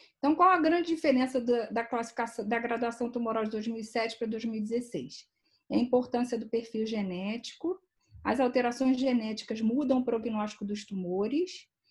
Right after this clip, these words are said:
e as alterações moleculares sobrepõem a graduação histológica, mesmo estando no mesmo grau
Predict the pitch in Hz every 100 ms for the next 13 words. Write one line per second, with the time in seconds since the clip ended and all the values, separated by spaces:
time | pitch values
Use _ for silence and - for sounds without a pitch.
0 | _ _ - 247 269 277 269 262 262 269
1 | 262 262 262 269 262 269 220 220 247 254
2 | 262 247 254 262 - 247 254 247 233 240
3 | 247 - 240 - 247 233 208 233 - 247
4 | 254 240 302 339 320 330 - 247 247 285
5 | 262 247 247 262 247 233 233 240